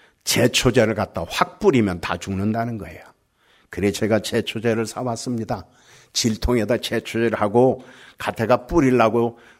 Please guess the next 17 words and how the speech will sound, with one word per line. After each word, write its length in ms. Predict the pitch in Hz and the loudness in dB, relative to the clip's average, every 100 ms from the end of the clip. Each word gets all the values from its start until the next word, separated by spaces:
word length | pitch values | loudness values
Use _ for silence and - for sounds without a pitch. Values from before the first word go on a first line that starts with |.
| _ 135 | _ 2
확 480 | 143 - - - - - | 4 4 0 -2 -8 4
하는데 560 | 175 143 120 117 120 - - _ _ _ - | 6 6 6 4 0 -6 -20 _ _ _ 2
그 340 | 202 226 - | 4 4 0
풀 300 | - 269 214 | 0 2 6
가운데 720 | 269 185 180 160 143 151 151 - _ _ | 6 8 8 6 6 4 2 -6 _ _
곡식이 460 | - 117 - 147 135 | -2 -2 -2 -2 -2
하나 240 | 110 113 | 0 -4
들어있더라고요. 720 | 110 107 87 - - - _ _ _ _ _ _ _ _ | -6 -8 -8 -12 -18 -20 _ _ _ _ _ _ _ _
어? 140 | 87 143 - _ _ _ _ | -10 -10 -12 _ _ _ _
그래서 360 | - 196 196 214 | 4 6 8 6
자세히 460 | - 175 170 180 185 | 6 4 6 8 8
보니까 540 | 170 175 165 202 175 - - _ | 6 6 6 2 2 -4 -20 _
풀 280 | - 294 247 | 4 4 8
가운데 440 | 262 196 196 190 180 | 8 8 6 6 4
곡식이 560 | - 170 - 180 180 | 4 0 0 0 4
여기저기 560 | 131 202 208 214 208 208 | 6 6 4 2 0 0
있어요. 520 | 175 - 202 95 87 | -6 -4 -4 -4 -10